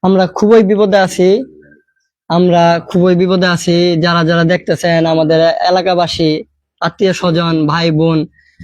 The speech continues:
এই Facebook ফ্রেন্ড, দূরের জামালপুরবাসী, ঢাকাবাসী যারা দেখতেছেন, সবাই আমাদের জন্য দোয়া করবেন। এবং কি আজকের একটা ঘটনা বলি, রুবেল আগে যে বলে গেল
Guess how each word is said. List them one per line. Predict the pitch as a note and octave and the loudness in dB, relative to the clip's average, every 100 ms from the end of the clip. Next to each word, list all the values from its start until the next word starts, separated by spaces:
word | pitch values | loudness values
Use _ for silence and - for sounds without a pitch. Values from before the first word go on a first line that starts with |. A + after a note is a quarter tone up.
| - F#3+ | -6 0
এই | F#3 F3 | 2 2
Facebook | - F#3 F3 F#3+ | 0 0 2 -2
ফ্রেন্ড, | - F#3 D#3+ B2 - _ _ _ _ _ | 0 -2 -2 -6 -12 _ _ _ _ _
দূরের | F#3+ G3+ F3 | 0 2 0
জামালপুরবাসী, | F#3+ G3+ G3 F#3+ F3+ E3+ F3 F3 | 0 -2 0 0 0 -2 0 0
ঢাকাবাসী | D#3 E3 F#3 F3 E3+ E3+ | 0 -2 -2 -4 -2 0
যারা | F3+ F3+ | 0 0
দেখতেছেন, | E3+ E3 - E3 F3 | 0 -2 -2 -2 -2
সবাই | F#3 F3 F3 | 0 2 2
আমাদের | E3+ E3 D#3+ | 0 0 0
জন্য | F3 F3 | 0 0
দোয়া | D#3+ F#3 F#3 | 2 2 2
করবেন। | F3+ E3 F3 F3+ - _ _ - _ | 0 0 -2 -2 -6 _ _ -20 _
এবং | F3 F#3 F#3 | 0 0 0
কি | G3 G3 | 0 0
আজকের | F#3+ F#3+ - G#3+ G#3 G#3 G3 | -2 -4 0 2 2 0 -2
একটা | - - | -6 -2
ঘটনা | E3 E3 E3+ | -2 0 0
বলি, | D#3 E3+ G#3+ F#4 - _ _ F3 | 2 2 0 -2 -10 _ _ 0
রুবেল | G3 G3 | 2 2
আগে | G3+ G#3 | 2 2
যে | F#3 F3 | 2 2
বলে | G3 A3 | 2 2
গেল | G3+ | 2